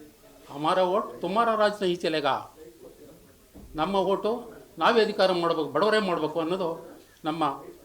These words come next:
ಅಕ್ಕ ಮಾಯಿತರ ಉದ್ದೇಶ. ಕಾಂಶಿರಾಮು ಅದನ್ನೇ ನಮಗೆ ಹೇಳ್ಕೊಟ್ಟು, ಕಾಂಶಿರಾಮೇ ಮೊದಲಿಗರು, ಮತ್ತಾರಿಂದನೂ ಸಾಧ್ಯ ಇಲ್ಲ ಇದು ಅಂತ ಎಲ್ಲರೂ ಭಾವಿಸಿದ್ದೀವಿ, ನಾವು ಕೇಳಿದ್ದೀವಿ.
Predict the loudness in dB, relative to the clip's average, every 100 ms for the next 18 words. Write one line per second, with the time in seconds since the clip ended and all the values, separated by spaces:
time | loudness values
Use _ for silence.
0 | -20 -12 -10 0 2 2 0 0 -2 -2
1 | -2 -4 -2 -6 -6 -16 -20 -20 _ _
2 | -6 -4 -4 -2 -2 -2 -4 -10 -12 -4
3 | 0 2 4 2 0 -2 -4 -6 -8 -18
4 | -20 -20 -20 -18 -12 -6 -4 -2 -2 0
5 | 0 0 -2 -6 -8 -14 -18 -20 -20 -20
6 | -20 -20 _ _ -10 -10 -2 6 6 6
7 | 2 0 0 -4 0 0 0 -4 -10 -20
8 | _ _ _ _ _ _ _ _ _ -12
9 | -8 -6 -6 -8 -16 _ _ _ -4 0
10 | 2 2 2 0 -2 -4 -4 -6 -2 -2
11 | -2 -6 -6 -8 -10 -14